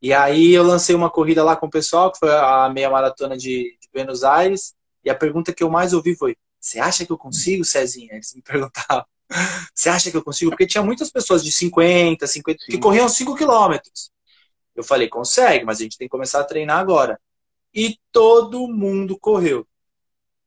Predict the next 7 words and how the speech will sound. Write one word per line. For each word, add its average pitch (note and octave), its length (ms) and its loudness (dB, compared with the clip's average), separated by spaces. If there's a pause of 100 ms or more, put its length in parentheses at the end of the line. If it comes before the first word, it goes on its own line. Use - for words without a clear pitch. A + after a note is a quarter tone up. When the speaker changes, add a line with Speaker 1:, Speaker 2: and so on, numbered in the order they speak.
(160)
Speaker 1:
Agora, C3 560 2
não E3+ 160 2
teve F3 240 4
preocupação D3+ 600 0
com D#3+ 160 -4
o D#3 60 -8
tempo. G#3 500 -2